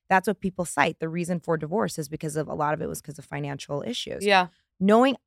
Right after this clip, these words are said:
Speaker 1: and I'm very well aware of what houses cost, what private school tuition costs. I don't
Speaker 2: You don't wanna
Speaker 1: understand
Speaker 2: put yourself in a
Speaker 1: No. And whoever made up the thing of, "Oh, money can't buy you happiness." Yes, it can.
Speaker 2: <laughs>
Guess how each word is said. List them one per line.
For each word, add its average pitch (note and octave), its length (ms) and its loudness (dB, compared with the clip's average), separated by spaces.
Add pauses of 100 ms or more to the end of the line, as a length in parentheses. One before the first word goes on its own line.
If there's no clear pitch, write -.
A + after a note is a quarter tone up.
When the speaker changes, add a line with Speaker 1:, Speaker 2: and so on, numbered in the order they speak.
Speaker 1:
and A#3 80 4
I'm D#4 100 2
very B3+ 140 0 (120)
well C#4 180 6
aware A#3+ 200 6
of E3+ 120 0
what D#3+ 120 -4
houses F3+ 340 -2
cost, F#3+ 360 -4
what D#3 120 -4
private E3 260 0
school F3+ 140 -6
tuition E3+ 360 -4
costs. E3+ 240 0 (340)
I B3 140 8
don't F#4+ 120 2 (320)
Speaker 2:
You G3+ 80 4
don't G3 100 8
wanna G#3 120 6
Speaker 1:
understand G#3+ 100 -2
Speaker 2:
put F#3 100 0
yourself E3+ 400 2
in D#3+ 100 0
a D3 640 0
Speaker 1:
No. G4 640 6
And D#4+ 120 2
whoever G4 240 4
made A4+ 100 2
up A4+ 80 -2
the F4 100 2
thing D#4+ 240 2
of, C4 80 4
"Oh, A#3 160 4
money A#3 240 6
can't B3 200 -2
buy A#3+ 100 4
you A#3+ 120 4
happiness." A#3 440 2 (260)
Yes, G#4 380 -6
it G#4 120 -12
can. F#4+ 480 0
Speaker 2:
<laughs> - 220 4